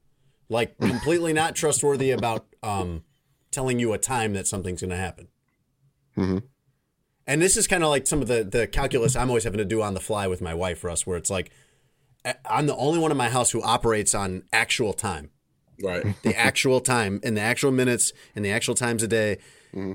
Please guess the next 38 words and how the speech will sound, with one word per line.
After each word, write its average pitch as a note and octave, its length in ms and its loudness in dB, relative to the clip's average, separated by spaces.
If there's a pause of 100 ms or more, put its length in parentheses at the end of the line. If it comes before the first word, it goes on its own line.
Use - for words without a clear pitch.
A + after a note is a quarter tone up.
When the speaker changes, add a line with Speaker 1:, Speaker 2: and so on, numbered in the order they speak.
Speaker 1:
Everyone D3 360 4
else, C#3+ 200 2
I C3 80 4
gotta A#2+ 180 4
be A#2 120 2
running A#2 260 0
constant C3+ 480 -2
conversions A2 600 0
in G#2 60 -2
my G2 140 -2
mind. F#2+ 340 -2
So G2+ 180 0
when G2+ 200 -2
my G2+ 160 -2
wife G2 340 -2
says, G#2 380 0 (800)
uh, G#2 200 -4
"This F#2+ 200 0
will G#2+ 80 -2
be G#2+ 100 0
ready, G#2+ 340 0
dinner A#2+ 280 0
will A2+ 80 0
be G#2 100 0
ready G#2+ 320 2
in F#2+ 140 -2
fifteen A#2 420 -4
minutes," G2+ 260 -4
I A2 180 -2
know A2 220 -2
that G2+ 240 -4
probably, G#2+ 320 -4
mm, G2 720 -8
twenty-eight G#2 400 -4
minutes, D#2+ 260 -10
okay. E2+ 280 -8 (120)
Speaker 3:
Okay. A#2 240 2
Speaker 1:
Or, E2+ 200 -4